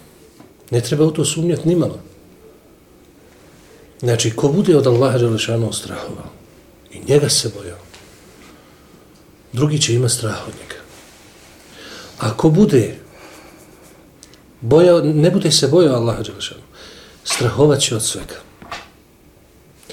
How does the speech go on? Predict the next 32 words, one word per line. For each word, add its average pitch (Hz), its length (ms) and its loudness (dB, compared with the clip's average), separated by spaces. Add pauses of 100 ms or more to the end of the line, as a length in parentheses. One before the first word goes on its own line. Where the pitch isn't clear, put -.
(280)
Strahovat 175 380 4
će 113 160 -2
od 104 140 -6
gladi, 107 440 -4
strahovat 123 420 -2
će - 160 -6
od 101 80 -8
ovoga, 135 240 2
strahovat 196 340 4
će 180 160 4
od 151 80 0
sve 160 160 2
sinke. 101 420 -6 (1000)
Kaže 190 280 4
poslanik 127 340 0
sallallahu 117 260 -8
alejhi 117 180 -6
ve - 160 -20
sellem: 147 260 4
"Men 123 60 0
khafa - 420 0 (120)
adlaj, 104 280 -10 (1400)
wa 131 100 2
men 147 220 4
adlaja 156 480 4
balaga 131 360 0
al-manzil. - 480 -6 (1120)
Ela 131 260 0
inna 117 220 0
silata 113 440 -6
Allahi 113 320 -8 (100)
ghalija, 127 420 -2